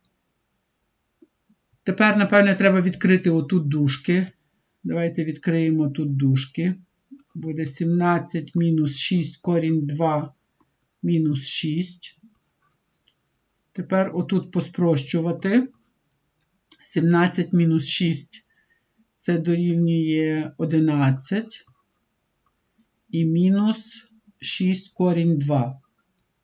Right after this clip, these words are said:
Так, і знов те саме. Отже, одинадцять — це є А квадрат плюс Б квадрат,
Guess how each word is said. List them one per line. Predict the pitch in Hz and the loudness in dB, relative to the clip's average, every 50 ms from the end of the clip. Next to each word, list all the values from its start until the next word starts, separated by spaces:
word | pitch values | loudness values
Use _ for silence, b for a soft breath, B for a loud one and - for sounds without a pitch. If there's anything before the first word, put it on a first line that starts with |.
| _ _ _ _ _ _ _ _ _ _ _ _ _ _ _ _ _ _ _ _ - | _ _ _ _ _ _ _ _ _ _ _ _ _ _ _ _ _ _ _ _ -4
Так, | - 151 143 135 - - | -2 -2 -2 -2 -4 -2
і | 214 202 | -2 0
знов | 175 - 220 226 247 240 233 - | 4 6 8 10 8 8 8 4
те | - 220 208 | 2 2 2
саме. | - - 214 202 190 180 156 139 127 131 135 - _ _ _ B B B B B B B - | 4 4 4 6 6 6 6 6 4 2 0 -6 _ _ _ B B B B B B B -4
Отже, | 269 185 - - 190 | -2 0 2 2 2
одинадцять — | 185 180 165 190 202 208 214 220 233 226 - 208 185 - | 2 2 2 2 2 4 6 4 4 4 2 -4 -4 -2
це | - 196 190 | 0 0 2
є | 190 185 185 - | 2 2 0 2
А | - 190 190 185 | 2 2 2 2
квадрат | - - 180 175 165 170 170 170 165 139 - - | 0 -2 -4 -4 -2 -2 -2 -2 -2 -4 -6 -8
плюс | - 160 160 156 147 147 | -6 -4 -4 -4 -4 -4
Б | 143 139 147 143 143 139 | -4 -2 0 0 0 -2
квадрат, | 139 151 151 151 147 151 165 170 180 190 202 202 - - - - _ | -4 -6 -6 -6 -6 -2 0 0 2 2 0 -2 -4 -10 -20 -20 _